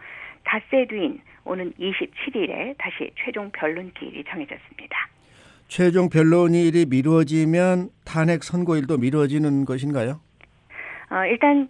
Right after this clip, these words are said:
Speaker 1: 최종 변론 준비 기간이 부족하다는 대통령 측의 요구를 수용하면서도 이 헌법재판소가 최후 방어선으로 잡고 있던 삼월 십삼 일, 어, 그러니까 지금의 그 헌법재판소장 권한대행의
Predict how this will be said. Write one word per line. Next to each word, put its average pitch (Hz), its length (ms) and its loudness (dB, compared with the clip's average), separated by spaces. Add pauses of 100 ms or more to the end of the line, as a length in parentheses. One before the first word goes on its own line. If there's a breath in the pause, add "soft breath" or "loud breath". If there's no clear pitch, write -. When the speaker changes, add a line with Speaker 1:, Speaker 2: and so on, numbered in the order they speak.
Speaker 1:
최종 311 220 2
변론 254 420 0
준비 240 240 -6
기간이 233 360 -4
부족하다는 226 800 -6
대통령 226 720 -6
측의 208 260 -6
요구를 202 360 -8 (120)
수용하면서도 233 920 -4 (320 loud breath)
이 - 20 -10
헌법재판소가 220 1080 -6
최후 269 400 -2 (240 loud breath)
방어선으로 196 680 -4
잡고 - 340 -8
있던 233 340 -4
삼월 277 260 -2
십삼 - 440 0
일, - 160 -8 (400 loud breath)
어, - 80 -8
그러니까 202 420 -4 (140)
지금의 220 460 -4
그 175 120 -6
헌법재판소장 214 1700 -8
권한대행의 180 800 -6